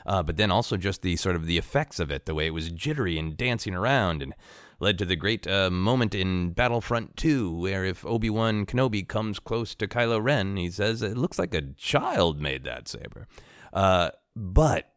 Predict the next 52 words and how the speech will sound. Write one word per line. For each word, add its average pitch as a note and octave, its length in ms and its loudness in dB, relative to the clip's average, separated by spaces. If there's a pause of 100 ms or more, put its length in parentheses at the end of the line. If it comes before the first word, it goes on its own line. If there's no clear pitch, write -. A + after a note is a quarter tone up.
(280)
this B2 140 0
is C#3 80 -2
such D3 160 0
a B2+ 40 4
great G2 260 4
way G#2 140 4
to F#2+ 140 0
pinpoint G2 540 2
it, - 180 -6
that D#2 380 2
it E2+ 160 -2
is D#2+ 440 0 (220)
Kylo F#2 340 4
projecting E2 440 -2
his F#2 180 0
personality F2+ 800 -2 (420)
onto E2 380 0
an F2+ 140 0
object D2+ 440 -4
he D#2+ 100 -4
created. G#2+ 460 0
We E2 100 0
get C#2+ 160 -4
to D2+ 80 -8
see D#2+ 140 -6
more D#2 220 0
of D#2 80 -4
that D#2+ 240 2
in D#2 180 -6
the, D2+ 240 -6
uh, C#2+ 340 -4
the D2+ 180 -8
comic G2 380 -2
book - 220 -2 (320)
Rise F#2 420 4
of F2 180 -4
Kylo G2 440 2
Ren. F#2 420 0 (380)
But - 220 -4
I, A2 180 -2
I, - 160 -4
what C3+ 260 2
really E3+ 280 4
struck - 260 4
me A2+ 180 4
about F#2+ 280 2
the F2+ 80 -2
way F#2+ 160 4
Adam F#2+ 260 2
phrased C3+ 380 4
this E2+ 260 0
is, E2+ 460 2